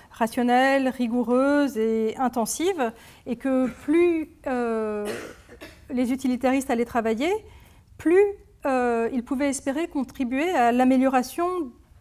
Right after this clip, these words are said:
du, du genre humain, à l'essor d'une nouvelle ère, euh, politique, sociale et économique.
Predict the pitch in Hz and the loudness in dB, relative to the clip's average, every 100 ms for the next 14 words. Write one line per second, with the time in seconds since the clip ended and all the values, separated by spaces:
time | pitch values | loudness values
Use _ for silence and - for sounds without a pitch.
0 | _ - 214 208 247 233 233 202 233 247 | _ -20 -10 -2 0 0 -2 -2 -2 0
1 | 247 262 349 370 269 233 233 240 294 254 | 2 2 2 0 2 2 0 -2 -2 2
2 | 254 254 254 269 294 277 233 226 220 254 | 0 2 2 2 0 0 0 0 -2 -4
3 | 247 254 339 349 269 262 311 330 294 262 | -4 -4 -6 -6 -8 -6 -4 -2 -2 -2
4 | 285 277 262 247 | -2 -2 -2 -6